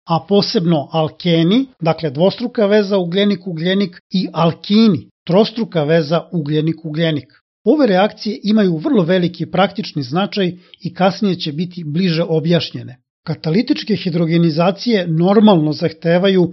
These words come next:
određeni nadpritisak vodonika. U nekim slučajevima taj nadpritisak može biti vrlo mali, ispod jedne atmosfere. Međutim, veoma često mora biti i veliki nadpritisak,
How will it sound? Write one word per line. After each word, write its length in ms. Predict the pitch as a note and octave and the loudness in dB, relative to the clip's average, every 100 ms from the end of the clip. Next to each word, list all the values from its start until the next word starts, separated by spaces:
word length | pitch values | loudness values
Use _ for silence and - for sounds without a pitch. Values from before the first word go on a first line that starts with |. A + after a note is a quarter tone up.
| - | -4
određeni 600 | F3 E3+ F#3+ G3 D#3+ E3 D#3+ | 0 0 2 2 2 0 2
nadpritisak 840 | G3 G3+ - F#3 F3+ F3 F#3+ F3 | 2 0 -2 -4 -4 -4 -4 -4
vodonika. 760 | A3+ D#3 D#3 E3+ F3 D#3+ - C3+ _ - | -4 -4 0 4 4 2 -4 -18 _ -2
U 80 | E3+ | 2
nekim 320 | A3 B3 G#3 | 2 2 -2
slučajevima 680 | - F3+ F3 F#3 F3 G#3 G3+ | 0 -2 -2 0 0 0 -2
taj 300 | - G#3 F3+ | 0 2 2
nadpritisak 800 | G#3 F#3+ - F3 G#3+ - G3 - _ | 2 0 -2 -2 -2 -2 -4 -4 _
može 300 | E3 F3+ E3 | 0 2 2
biti 340 | E3 G3 F#3+ E3+ - | -2 -2 -2 -6 -6
vrlo 360 | E3 F#3+ G#3+ F3 | -2 2 4 4
mali, 440 | F3+ F#3+ C#3+ A#2+ - _ | 4 2 0 -4 -12 _
ispod 400 | G#3+ A3 - E3 | 0 0 0 -4
jedne 300 | D3+ F#3+ E3+ | 0 2 2
atmosfere. 760 | E3 D#3+ E3 - E3+ E3+ C#3+ - _ | 0 0 -4 -2 0 0 0 -4 _
Međutim, 520 | D#3+ D3+ F3 C#4 A3 E3 | -6 -4 -4 -2 0 2
veoma 360 | A3+ A3+ E3+ C#3 | 2 2 0 -2
često 540 | G3+ G#3 G3+ F#3+ F3 - _ | 0 0 0 -2 -2 -4 _
mora 300 | E3+ F#3+ F3 | 2 4 2
biti 440 | D#3 F#3 F3+ - - | -2 -8 -10 -12 -6
i 160 | F3 | -6
veliki 500 | C#3 F#3+ G#3 E3+ - | 0 2 2 0 -4
nadpritisak, 760 | D3+ D#3+ D#3 D#3 D3 F3+ A#3 A#3 | -4 -4 -6 -8 -8 -8 -6 -6